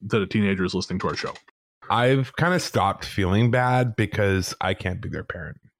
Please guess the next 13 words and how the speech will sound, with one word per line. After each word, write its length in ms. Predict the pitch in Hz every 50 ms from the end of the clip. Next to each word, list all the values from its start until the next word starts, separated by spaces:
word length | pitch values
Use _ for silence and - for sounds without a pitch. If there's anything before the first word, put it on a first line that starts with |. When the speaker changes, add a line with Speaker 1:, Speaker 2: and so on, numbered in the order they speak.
| _ _ _ _ - - - - -
Speaker 1:
I 60 | 294 -
don't 140 | 277 247 -
feel 200 | - 233 196 156
bad. 480 | 110 - - 131 127 127 117 107 98 107
It's 160 | 113 - -
just, 260 | - 131 - - _ _
it's 200 | 139 123 - -
weird 480 | 127 117 123 120 107 90 - - - - - _ _ _ -
to 100 | - -
me. 180 | 147 - - - _ _ _ _ -
Speaker 2:
I 140 | - 101 110
feel 180 | - - - 85
bad. 300 | 71 - 73 73 92